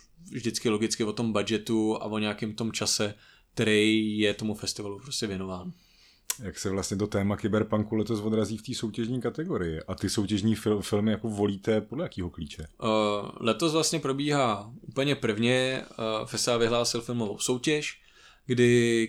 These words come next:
Speaker 1: kritérium bylo, že mohl samozřejmě kdokoliv přihlásit svůj film. Základem byly vlastně dvě kritéria.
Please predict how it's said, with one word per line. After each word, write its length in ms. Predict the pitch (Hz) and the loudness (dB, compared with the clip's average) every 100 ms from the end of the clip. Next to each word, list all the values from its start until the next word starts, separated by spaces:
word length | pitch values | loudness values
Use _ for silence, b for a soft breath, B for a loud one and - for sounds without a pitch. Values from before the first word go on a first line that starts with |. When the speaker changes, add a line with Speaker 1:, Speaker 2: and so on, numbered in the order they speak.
| 110 | 0
Speaker 1:
kritérium 720 | 120 117 127 123 127 123 120 | -2 2 4 6 6 2 2
bylo, 200 | 117 117 | 2 2
že 140 | 113 | 0
mohl 240 | 104 107 107 | -2 -2 -2
samozřejmě 380 | - 110 107 95 | -2 -2 -4 -6
kdokoliv 420 | 95 98 123 131 | -8 -4 0 0
přihlásit 480 | 135 131 131 127 131 | 0 0 0 0 -4
svůj 260 | - 131 - | -6 -8 -8
film. 420 | - 143 151 156 | 0 2 2 -6
Základem 460 | - 117 113 120 113 | -2 -2 0 -2 0
byly 140 | 110 | -2
vlastně 260 | 107 - - | -4 -6 -8
dvě 120 | - | -10
kritéria. 680 | - - 131 127 139 143 | -12 -2 2 6 6 2